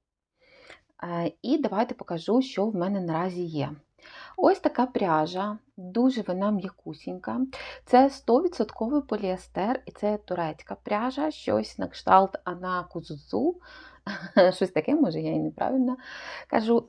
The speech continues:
Це сто метрів на сто грамів. Але я в'яжу в дві ниточки. Ось така причудова ниточка. Хутро таке. От,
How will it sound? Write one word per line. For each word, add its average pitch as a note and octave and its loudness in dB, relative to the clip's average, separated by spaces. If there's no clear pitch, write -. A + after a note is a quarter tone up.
Це D#4+ 2
сто A3+ -2
метрів B3+ 2
на G3 -4
сто A#3 -12
грамів. E3 -12
Але G3 2
я F3 0
в'яжу F3+ -2
в F#3 -10
дві F3+ -8
ниточки. - -8
Ось E3+ -8
така F3+ -8
причудова F3+ -14
ниточка. E3+ -10
Хутро - -12
таке. D4 -10
От, A#3 2